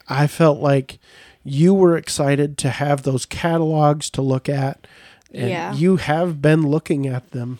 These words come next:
Speaker 1: since the show. So, I mean, it's, I, I think w-, while it was very frustrating Thursday, um, it was a very frustrating Thursday. I think we really rebounded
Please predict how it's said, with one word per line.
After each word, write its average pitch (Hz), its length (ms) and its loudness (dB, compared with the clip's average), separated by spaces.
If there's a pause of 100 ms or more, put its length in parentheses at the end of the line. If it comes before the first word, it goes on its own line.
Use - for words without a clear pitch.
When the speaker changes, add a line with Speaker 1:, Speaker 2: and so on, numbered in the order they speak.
Speaker 1:
since - 640 -6 (280)
the 143 80 -8
show. 165 440 2 (680)
So, 143 580 2
I 143 120 -2
mean, 135 340 0 (480)
it's, - 400 -4 (260)
I, 151 280 2 (120)
I 135 120 -2
think 151 320 0 (500)
w-, 143 320 -14 (200)
while 139 540 0
it 135 160 -8
was 156 460 0
very 156 540 0
frustrating 143 680 -2
Thursday, 143 720 0 (680)
um, 117 340 -6
it 131 120 -4
was 135 180 -2
a 123 40 -4
very 143 380 0
frustrating 123 600 -4
Thursday. 123 600 -4
I 135 120 -6
think 135 300 -6
we 123 120 -2
really 151 500 2
rebounded 151 680 2